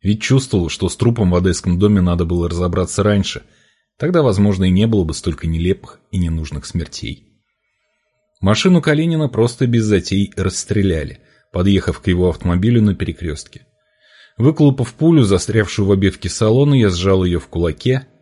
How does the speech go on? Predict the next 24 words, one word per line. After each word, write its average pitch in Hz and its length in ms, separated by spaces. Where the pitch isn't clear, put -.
Адамантин. 101 800
Эта 98 220
сучья - 400
пуля 139 340
была 113 260
покрыта 95 520
адамантином. 90 880
А 92 100
Калинин 135 480
принадлежал 107 500
к - 100
той 123 140
категории 113 480
наивных 110 440
идиотов, 117 420
которые 98 340
абсолютно 120 500
верили 107 440
в 87 80
совершенство 95 720
и 85 100
превосходство 85 680
в 98 60
магии, 101 580